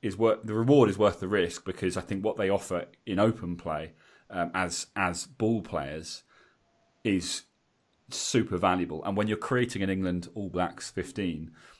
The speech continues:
you're having, you have such a strong team anyway that, that I think, you know, you've got to go with your attacking threats. And yeah, that's, that is the, uh, the most attacking front row. But that's an interesting, an interesting one, isn't it? So we're kind of saying that England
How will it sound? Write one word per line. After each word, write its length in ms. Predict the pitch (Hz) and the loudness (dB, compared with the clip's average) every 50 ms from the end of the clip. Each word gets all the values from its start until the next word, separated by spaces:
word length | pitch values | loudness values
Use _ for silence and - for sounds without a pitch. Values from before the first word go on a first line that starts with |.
| _ - | _ -6
you're 120 | 98 92 87 | -4 -2 0
having, 240 | 104 98 101 104 - | 0 -2 -2 -2 -2
you 80 | 113 | -2
have 120 | 98 107 - | -2 -2 -2
such 200 | - - - - | -4 -4 -4 -4
a 40 | - | -4
strong 340 | - - - 120 98 95 92 | -4 0 2 2 2 2 0
team 220 | - - 92 92 | -2 -2 0 0
anyway 400 | 92 92 90 85 80 78 76 78 76 | 0 0 0 -2 -2 -2 -4 -4 -4
that, 240 | 82 85 - - _ _ _ | -4 -4 -6 -8 _ _ _
that 240 | - 82 - - - - | -8 -8 -8 -10 -12 -12
I 60 | 82 | -12
think, 260 | 85 - 87 85 - - | -10 -8 -10 -10 -10 -12
you 140 | 87 92 87 | -12 -10 -10
know, 80 | 78 73 - - _ _ _ _ | -10 -10 -14 -18 _ _ _ _
you've 100 | - 95 | -12 -6
got 120 | - 98 90 | -2 -2 -2
to 60 | 85 | 0
go 160 | 87 85 80 | 0 -2 -2
with 200 | 78 78 - - | -4 -6 -8 -6
your 100 | 87 82 | -6 -6
attacking 480 | 78 - - 82 - - 82 80 78 - _ _ _ - - _ | -4 -4 -4 -4 -4 -6 -10 -12 -12 -14 _ _ _ -20 -20 _
threats. 520 | _ - - 98 87 - - - - - - | _ -8 -2 -2 -2 -2 -2 -6 -14 -14 -10
And 240 | - 87 87 87 87 - - | -8 -6 -6 -6 -6 -8 -8
yeah, 180 | 92 95 85 87 - | -8 -8 -8 -6 -6
that's, 240 | - 92 90 - - - - | -6 -6 -6 -6 -8 -6 -4
that 180 | 95 90 - 85 | -2 -2 -2 -4
is 180 | 87 87 87 - | -8 -8 -8 -8
the, 280 | 87 82 82 82 82 | -8 -6 -4 -4 -4
uh, 120 | 80 80 80 82 - _ _ _ _ | -4 -6 -6 -10 -14 _ _ _ _
the 80 | _ - | _ -8
most 200 | 90 87 87 - | -6 -6 -6 -6
attacking 280 | - - 85 - 85 80 | -4 -6 -4 -4 -6 -8
front 220 | - - 90 - | -6 -6 -4 -2
row. 160 | 90 90 80 73 | 0 -2 -2 0
But 100 | 85 95 | 2 4
that's 220 | 117 117 - - | 2 2 2 0
an 80 | 110 107 | -4 -4
interesting, 500 | 101 - - 95 - - 92 90 95 - - | -4 -6 -8 -10 -8 -6 -6 -6 -6 -6 -4
an 80 | 104 | -2
interesting 320 | 107 107 101 - - 87 80 | -2 -2 -2 -4 -8 -6 -4
one, 100 | 82 90 | -4 -4
isn't 160 | 95 85 82 | -4 -4 -6
it? 140 | 76 - - | -8 -10 -4
So 220 | - 92 85 80 - - - - - - - | -2 -2 -2 -2 -4 -8 -20 -20 -20 -18 -10
we're 80 | - 98 | -8 -8
kind 220 | - - - 107 95 | -2 2 2 2 2
of 80 | 87 | 2
saying 300 | - - 101 87 85 82 | 0 0 0 0 0 0
that 180 | 87 85 - - | -2 -4 -6 -6
England 460 | - 95 92 90 85 85 85 82 - | -4 -2 -2 0 0 -2 -2 -4 -6